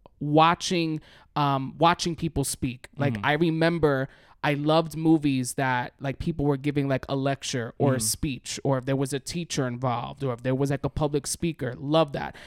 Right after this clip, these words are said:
Speaker 1: I remember taking my dad's, uh, like, financial books
Speaker 2: Mm-hmm.
Speaker 1: at, like, I, I must have been in, like, first, second grade. I did not know how to read, like, all of those words.
Speaker 2: Yeah.
Speaker 1: But to me,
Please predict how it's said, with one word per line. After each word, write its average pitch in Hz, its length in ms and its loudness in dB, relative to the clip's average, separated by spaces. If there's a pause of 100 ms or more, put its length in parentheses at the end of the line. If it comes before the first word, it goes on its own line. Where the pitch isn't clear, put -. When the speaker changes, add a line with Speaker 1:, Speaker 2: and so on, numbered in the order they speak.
(140)
Speaker 1:
I 165 100 2
remember 165 840 2 (280)
taking 170 440 -2
my 139 140 -2
dad's, 135 840 -2
uh, 123 480 0 (100)
like, 131 300 -4
financial 135 580 0
books - 560 -6
Speaker 2:
Mm-hmm. 113 240 -2 (460)
Speaker 1:
at, 160 180 2
like, 156 320 0 (480)
I, 160 120 2
I 143 160 0
must 175 420 2
have 180 80 2
been 160 160 4
in, 151 40 0
like, 143 140 -2
first, 151 240 0
second 147 240 -4
grade. 139 240 -2
I 151 100 -2
did 165 120 0
not 151 260 -2
know 151 140 2
how 143 140 0
to 135 100 4
read, 131 480 -2
like, 131 140 -2 (100)
all 139 180 4
of 147 80 2
those 143 240 4
words. 117 400 -6
Speaker 2:
Yeah. 107 280 -4
Speaker 1:
But 156 160 0
to 170 140 0
me, 156 520 2